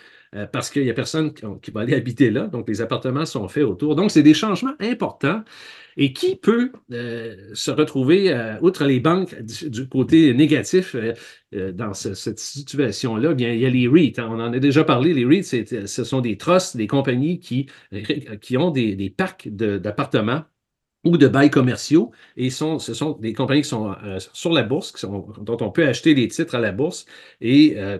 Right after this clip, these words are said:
versent, euh, des dividendes, versent un rendement assez généreux, je, très souvent. Alors, les, ces reit-là, qui sont des titres à la bourse, peuvent, une catégorie d'actifs, peuvent aussi, euh, trouver le temps long un peu pour toute cette période de conversion-là des édifices,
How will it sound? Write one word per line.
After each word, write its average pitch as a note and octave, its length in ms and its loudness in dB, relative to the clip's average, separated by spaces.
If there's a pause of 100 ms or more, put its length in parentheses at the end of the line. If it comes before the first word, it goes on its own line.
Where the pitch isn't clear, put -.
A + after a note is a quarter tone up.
versent, A2+ 420 0
euh, A2+ 520 -6
des A2 200 -4
dividendes, A#2 500 -2 (220)
versent A2+ 220 -4
un G#2+ 80 -2
rendement A2+ 340 0
assez A#2+ 420 -2
généreux, A2 380 -2
je, B2+ 120 -6
très - 260 -6
souvent. A#2+ 340 -4 (380)
Alors, A#2+ 280 0
les, A#2+ 300 -2
ces G#2+ 240 -2
reit-là, F3 460 2
qui C3+ 240 -8
sont A#2 160 -4
des G2+ 180 -4
titres D3 260 0
à G#2+ 60 -2
la G2 80 -4
bourse, C#3 300 -6
peuvent, E3+ 340 2
une G#2 220 -4
catégorie A#2+ 420 0
d'actifs, D3 460 -6 (400)
peuvent F3+ 260 6
aussi, D3+ 420 -2
euh, G2+ 140 -4
trouver A#2+ 280 2
le D#3+ 60 0
temps A2+ 200 0
long B2+ 180 0
un G#2 60 -2
peu D3+ 160 0
pour G2+ 160 -10
toute E3+ 140 0
cette B2 220 -2
période C3 320 0
de A#2+ 80 0
conversion-là G#2+ 680 -4
des G#2+ 200 -2
édifices, B2 520 -6